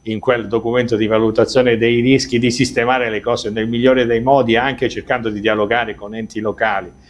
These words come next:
e quant'altro. Ovviamente con questo non voglio dire che nulla funziona nella scuola, anzi la scuola,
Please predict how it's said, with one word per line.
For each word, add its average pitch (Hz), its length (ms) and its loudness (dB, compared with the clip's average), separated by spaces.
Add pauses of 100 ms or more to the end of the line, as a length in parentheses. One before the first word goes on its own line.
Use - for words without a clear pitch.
(140)
e 104 100 0
quant'altro. 120 680 -2
Ovviamente 117 380 -2
con 104 140 -4
questo 123 300 0
non 113 160 -2
voglio 123 240 2
dire 123 280 2
che 117 140 -6
nulla 127 500 4
funziona 110 440 -6
nella 101 220 -4
scuola, 98 420 -4
anzi 98 180 -8
la 101 80 -10
scuola, 123 600 -2